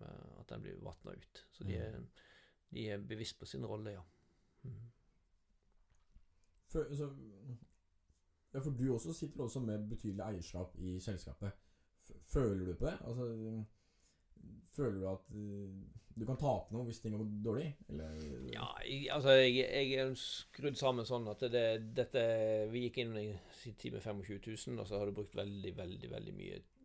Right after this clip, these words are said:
Speaker 1: av
Speaker 2: Tid,
Speaker 1: liv,
Speaker 2: ja.
Speaker 1: li-, livet ditt
Speaker 2: Ja.
Speaker 1: på det. Så det er jo den du har brukt, og så har, har du følt at du har fått gjort en god jobb, og du har fått utviklet bygda. Så, eh, det eierskapet, ja, det er jo der, så får det være en bonus hvis det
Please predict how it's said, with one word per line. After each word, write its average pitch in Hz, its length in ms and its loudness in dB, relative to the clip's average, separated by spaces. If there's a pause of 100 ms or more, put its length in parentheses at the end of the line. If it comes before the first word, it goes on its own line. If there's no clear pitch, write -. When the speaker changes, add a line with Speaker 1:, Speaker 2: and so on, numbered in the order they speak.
(140)
Speaker 1:
av 104 120 0
Speaker 2:
Tid, 104 40 4
Speaker 1:
liv, 117 340 4
Speaker 2:
ja. 104 120 2
Speaker 1:
li-, 117 160 0
livet 104 400 -8
ditt - 80 -6
Speaker 2:
Ja. 92 140 0
Speaker 1:
på - 140 -4
det. - 100 -10 (540)
Så - 60 -10
det 127 60 4
er 123 60 6
jo 117 40 -2
den 127 180 8
du 110 80 2
har 107 80 4
brukt, - 400 -6
og 117 80 -4
så 131 200 -2
har, 107 340 0 (380)
har 123 160 -4
du 123 80 -6
følt 135 200 2
at 127 100 0
du 127 60 -2
har 110 60 -4
fått 123 140 -8
gjort 117 240 -4
en 107 100 -4
god 107 160 -4
jobb, 101 320 -4
og 107 380 0
du 120 100 -4
har 107 100 -4
fått - 320 -10
utviklet 101 460 -8
bygda. 98 320 -4 (600)
Så, 127 140 6 (100)
eh, 117 680 10
det 110 280 2
eierskapet, 120 680 2
ja, 104 200 6
det 113 120 4
er 113 160 6
jo 95 80 0
der, 131 280 4
så 120 220 0 (120)
får 113 260 -2
det 113 160 0
være 107 240 0
en 107 80 -4
bonus 101 400 -6
hvis 101 160 -6
det 101 140 -2